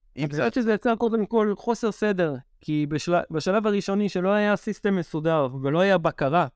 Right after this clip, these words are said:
Speaker 2: פיקוח ובקרה, אז הרבה מאוד לקוחות הלכו לאיבוד, הרבה מאוד מתעניינים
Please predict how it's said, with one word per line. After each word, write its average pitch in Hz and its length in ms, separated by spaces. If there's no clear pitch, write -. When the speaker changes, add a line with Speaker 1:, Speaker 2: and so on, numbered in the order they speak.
Speaker 2:
פיקוח 185 420
ובקרה, 156 500
אז 127 140
הרבה 160 200
מאוד 220 240
לקוחות 196 360
הלכו 196 220
לאיבוד, 165 340
הרבה 147 180
מאוד 180 180
מתעניינים 165 640